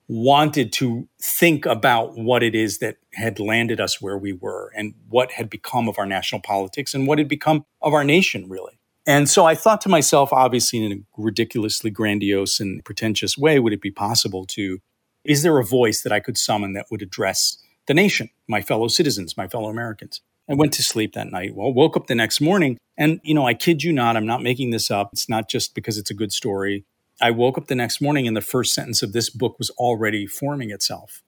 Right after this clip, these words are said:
I followed that impulse and I just let the language, if you will, lead me.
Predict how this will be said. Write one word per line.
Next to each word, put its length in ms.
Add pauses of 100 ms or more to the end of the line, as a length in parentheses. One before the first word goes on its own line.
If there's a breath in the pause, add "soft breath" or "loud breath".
(380)
I 140
followed 560
that 240
impulse 680
and 140
I 80
just 300
let 380 (300)
the 140
language, 600
if 180
you 100
will, 440
lead 440
me. 280